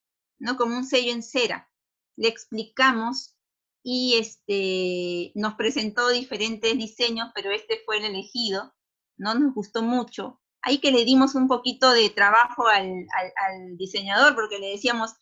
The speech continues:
"Más oscuro, más claro, ponle sombra acá". Y estuvimos fastidiándolo duro, pero bueno, hasta que quedó como quisi-, como quisimos. Al igual que las letras, ¿no? Las letras también, este,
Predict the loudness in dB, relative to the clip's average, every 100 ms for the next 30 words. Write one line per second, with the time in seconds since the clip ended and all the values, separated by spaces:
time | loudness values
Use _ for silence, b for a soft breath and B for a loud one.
0 | _ -2 -2 -2 0 0 0 -4 -6 -6
1 | -2 0 0 2 2 0 -4 -6 -8 -2
2 | -2 0 -4 -8 -6 -4 -2 0 -2 -2
3 | 0 0 2 0 0 2 0 -2 -4 -2
4 | -2 -2 -8 -14 -12 -10 -8 -6 -4 -2
5 | -4 -4 -10 -4 -2 -2 -6 -8 -8 -6
6 | 0 2 2 -2 _ _ _ _ _ _
7 | -2 2 2 4 4 4 4 2 0 -2
8 | -2 -2 0 0 0 0 -2 -2 -4 -2
9 | -4 -6 -12 -6 -4 -2 -2 -4 -6